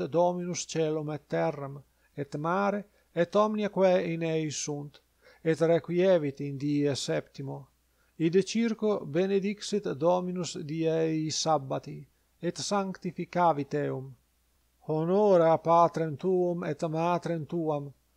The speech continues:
ut sis longevus super terram, quam Dominus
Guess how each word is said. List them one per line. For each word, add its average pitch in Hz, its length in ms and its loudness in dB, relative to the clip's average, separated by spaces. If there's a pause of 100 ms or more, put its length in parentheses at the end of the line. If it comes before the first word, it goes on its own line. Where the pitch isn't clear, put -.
(160)
ut 160 220 -6 (160)
sis 175 500 0
longevus 160 1000 0
super 185 440 0
terram, 156 560 0 (400)
quam 196 420 2
Dominus 202 540 0